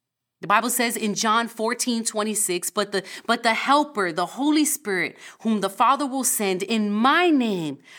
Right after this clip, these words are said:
will teach you all things and bring to, to your remembrance all that I have said to you." The Spirit of God is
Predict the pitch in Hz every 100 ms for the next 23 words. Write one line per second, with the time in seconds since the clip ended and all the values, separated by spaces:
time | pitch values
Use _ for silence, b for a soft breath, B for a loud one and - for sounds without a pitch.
0 | B 165 170 170 - 277 285 254 254 -
1 | 262 302 339 339 226 175 160 - 190 175
2 | 165 208 277 294 285 B - 247 226 -
3 | - 262 202 233 311 330 262 208 190 190
4 | - - 226 262 302 233 202 196 185 170
5 | - - 202 208 208 B B - 190 170
6 | 170 143 147 _ _ _ _ - 208 -
7 | - 302 320 247 247 247 - 226